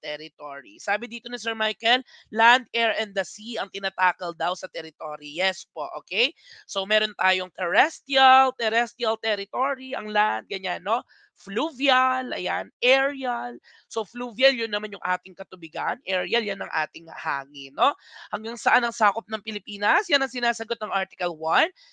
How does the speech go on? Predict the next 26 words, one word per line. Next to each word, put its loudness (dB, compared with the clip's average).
national 4
territory. -6
We 4
proceed 2
with 0
Article 6
five. 4
O, 0
kababanggit 4
lamang 4
po. 4
Okay, -4
kababanggit 2
lamang. 4
The 4
Article 8
three -2
of 2
the 0
nineteen -2
eighty-seven -2
Constitution -4
pertains 2
to, -8
one, 2
suffrage, -2